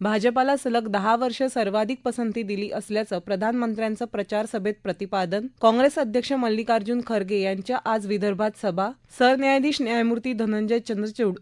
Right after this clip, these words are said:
उद्या अधिकृतपणे निवृत्त होणार. न्यायमूर्ती संजीव खन्ना स्वीकारणार पदभार.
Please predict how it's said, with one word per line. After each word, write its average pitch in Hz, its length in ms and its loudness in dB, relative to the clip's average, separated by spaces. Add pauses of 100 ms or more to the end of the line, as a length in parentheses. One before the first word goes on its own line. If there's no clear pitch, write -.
उद्या 214 240 0
अधिकृतपणे 247 760 -2
निवृत्त 214 460 -2
होणार. 202 320 -2 (400)
न्यायमूर्ती 254 580 0
संजीव 233 460 0
खन्ना 214 280 0
स्वीकारणार 214 640 0
पदभार. 185 460 0